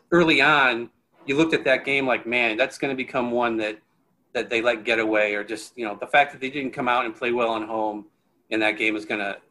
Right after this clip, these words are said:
is gonna burn 'em. And, uh, I think the Jets game, uh, the year before that or two years before that was similar. Just these games that you think the Browns should compete in, and they just ended up really struggling. Uh, so, yeah, it, it totally could have, uh,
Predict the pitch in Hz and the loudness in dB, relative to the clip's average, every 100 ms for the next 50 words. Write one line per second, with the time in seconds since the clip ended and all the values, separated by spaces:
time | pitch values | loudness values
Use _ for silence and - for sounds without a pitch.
0 | _ 107 120 107 104 104 98 104 101 - | _ -8 -4 -2 0 0 -2 -8 -12 -16
1 | _ _ _ _ - 82 - - _ _ | _ _ _ _ -18 -16 -16 -18 _ _
2 | - 131 113 113 107 - 127 - - 113 | -4 -2 -2 -4 -2 2 2 0 -4 -2
3 | 110 107 98 110 120 120 113 127 110 117 | -2 -2 -4 -4 -4 -4 -4 -2 0 2
4 | 110 110 127 117 110 - 117 107 107 - | 2 -2 -4 -6 -6 -6 -2 -2 -4 -6
5 | 123 110 104 135 - _ _ 190 175 156 | -4 -2 -4 -8 -14 _ _ 0 0 4
6 | 165 196 180 160 139 - 160 156 135 135 | 4 4 2 0 -2 2 2 2 0 0
7 | 135 139 - 127 - 123 117 117 113 - | 0 -6 -6 -10 -8 -6 -2 -2 -4 -10
8 | _ _ 123 123 123 120 123 120 117 113 | _ _ -4 -2 -2 -2 -2 0 -2 -2
9 | - 117 127 120 113 - 117 110 101 98 | -10 -4 0 0 -2 0 0 0 -2 -8
10 | 92 _ _ _ _ - 101 98 139 131 | -14 _ _ _ _ -4 -4 -2 0 2
11 | 156 120 135 131 - 170 160 160 147 127 | 2 2 -2 -8 0 2 2 0 0 0
12 | 117 104 | 0 -2